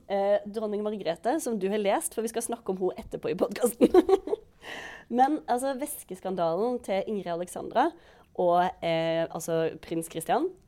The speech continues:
det som skjer er jo, nå er vi nok tilbake igjen til det at folk har lyst til at det skal være sånn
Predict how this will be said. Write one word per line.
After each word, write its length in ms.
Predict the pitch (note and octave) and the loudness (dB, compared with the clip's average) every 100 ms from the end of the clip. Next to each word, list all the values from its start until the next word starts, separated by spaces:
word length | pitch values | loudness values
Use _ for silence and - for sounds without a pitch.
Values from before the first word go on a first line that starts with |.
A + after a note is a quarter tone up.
| _ _ _ - _ - | _ _ _ -20 _ -8
det 180 | F#3 | -6
som 140 | F3+ A3 | -6 -8
skjer 260 | - - - - _ - - - - | -8 -10 -12 -20 _ -20 -20 -18 -6
er 120 | C#3 | -4
jo, 160 | C#3+ - - F#3+ - | -4 -8 -14 -14 -8
nå 160 | G#3+ A#3+ | -4 -2
er 80 | |
vi 80 | B3+ | -2
nok 140 | B3+ - | -4 -4
tilbake 300 | A#3+ G3+ E3+ | 0 0 -2
igjen 80 | F3 | -4
til 80 | F#3 | -4
det 60 | |
at 100 | F3 | -4
folk 300 | - F3+ F3 | -4 -6 -4
har 80 | G3+ | -6
lyst 240 | E3 - | -6 -6
til 80 | E3 | -8
at 80 | E3 | -8
det 60 | F3+ | -4
skal 100 | F#3+ | -2
være 140 | F3 | 0
sånn 140 | E3+ | 0